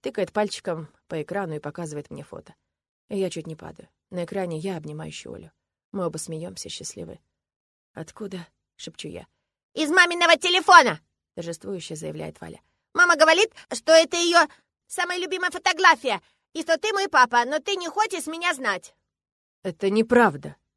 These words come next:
Speaker 1: взрываюсь я. «Я бы никогда, если бы я знал».
Speaker 2: «Вот!» —
Speaker 1: Валя подпрыгивает.
Speaker 2: «Значит, все-таки мой папа. Э, ты просто сам в этом признался».
Speaker 1: Черт, попался в ловушку пятилетнего ребенка.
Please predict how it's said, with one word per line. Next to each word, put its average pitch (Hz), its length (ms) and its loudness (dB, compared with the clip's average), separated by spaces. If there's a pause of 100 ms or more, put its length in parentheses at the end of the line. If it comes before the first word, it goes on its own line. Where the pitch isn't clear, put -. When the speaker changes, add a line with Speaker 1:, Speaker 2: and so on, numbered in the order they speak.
(260)
Speaker 1:
взрываюсь 147 560 -16
я. - 140 -18 (240)
«Я 190 180 -2
бы 185 120 0
никогда, 190 580 -2 (120)
если 170 400 -8
бы 165 140 -6
я 165 140 -6
знал». 196 300 -4 (520)
Speaker 2:
«Вот!» — 415 340 4 (340)
Speaker 1:
Валя 156 280 -8
подпрыгивает. - 560 -16 (300)
Speaker 2:
«Значит, 370 440 0 (140)
все-таки 453 400 2
мой 403 200 4
папа. 254 240 8 (200)
Э, 254 100 -6 (260)
ты 370 140 -2
просто 359 400 -2
сам 359 280 4
в 285 40 -4
этом 254 260 -2
признался». 294 760 0 (680)
Speaker 1:
Черт, - 500 -12 (140)
попался 196 460 -6
в - 20 -6
ловушку 165 400 -8
пятилетнего 156 480 -10
ребенка. - 400 -16